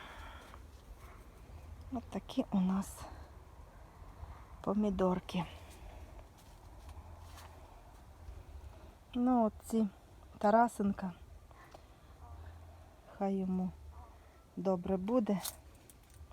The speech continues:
Не знаю, живий він чи як там у нього склалося, але помідорки від нього гарні.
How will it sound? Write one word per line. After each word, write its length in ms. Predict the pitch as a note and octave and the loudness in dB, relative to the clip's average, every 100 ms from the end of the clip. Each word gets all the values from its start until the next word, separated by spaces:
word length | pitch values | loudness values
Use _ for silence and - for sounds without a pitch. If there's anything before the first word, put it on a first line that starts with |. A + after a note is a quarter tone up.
| - - - - - - - - | -20 -20 -20 -20 -20 -20 -12 -4
Не 160 | G3 | 0
знаю, 380 | F#3 F#3+ F#3 F3+ E3 - - | 2 2 2 0 -2 -8 -8
живий 440 | G3 G3 A#3 A#3+ | -2 2 4 4
він 200 | G#3 G3+ F#3 - - | 4 2 2 -4 -14
чи 140 | - F#3+ | -6 -2
як 300 | G3+ G#3+ - | 2 2 4
там 240 | G#3 F#3+ - - - - - - - | 4 2 0 -16 -20 -20 -20 -12 0
у 80 | |
нього 320 | G3 G3+ G3 G3+ | 4 6 6 2
склалося, 760 | - B3+ B3+ A3+ G#3 - G3 | 6 10 12 10 4 0 -2
але 200 | G3 G3 | 0 0
помідорки 720 | G3+ F#3+ F#3 F#3+ A3+ A#3+ - F#3+ | 0 2 2 6 4 4 -6 -6
від 140 | F3+ | -2
нього 300 | F#3 G3 G3 | 2 4 4
гарні. 600 | G3 E3 F3+ F3 E3+ E3 | 2 2 2 2 2 2